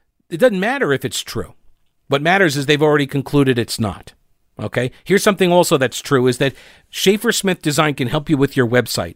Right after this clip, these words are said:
Whatever, um, phase of development your website is in, may-, maybe it's been around for a while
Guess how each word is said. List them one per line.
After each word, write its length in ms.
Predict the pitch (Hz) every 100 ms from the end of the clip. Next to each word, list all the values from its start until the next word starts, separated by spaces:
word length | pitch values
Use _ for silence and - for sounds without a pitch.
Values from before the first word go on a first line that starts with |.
| _
Whatever, 640 | 127 143 160 185 196 190 185
um, 460 | 151 143 135 131 123 - -
phase 460 | - - 165 180 160
of 100 | 139
development 560 | 123 139 156 165 165 135
your 80 |
website 400 | 123 147 - 143
is 140 | 139 135
in, 120 | 165
may-, 140 | 143
maybe 260 | 151 147 156
it's 120 | 180
been 120 | 185
around 280 | 160 156 170
for 160 | - 160
a 40 |
while 380 | 139 143 170